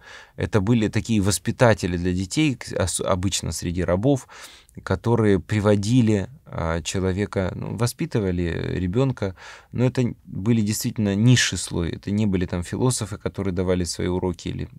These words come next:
преподаватели, дающие, м, какой-то очень полезный и нужный материал. А, и апостол Павел как раз сравнивает, м, Ветхий Завет с этим детоводителем,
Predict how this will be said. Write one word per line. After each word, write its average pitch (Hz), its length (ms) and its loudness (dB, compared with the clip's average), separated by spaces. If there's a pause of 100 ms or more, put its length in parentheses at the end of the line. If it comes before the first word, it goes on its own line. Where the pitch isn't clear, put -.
(100)
преподаватели, 92 680 0
дающие, 87 720 0
м, - 380 -10
какой-то - 280 -16 (220)
очень 87 320 -8
полезный 92 460 2
и - 20 -2
нужный 87 260 -4
материал. 139 460 -4 (640)
А, 101 320 4
и 110 140 4
апостол 131 400 4
Павел 165 180 4
как - 140 -8
раз 123 160 4
сравнивает, 104 1000 2 (420)
м, 85 360 -8 (1160)
Ветхий 113 300 4
Завет 98 220 2
с - 60 -6
этим 95 220 -2
детоводителем, 90 720 -2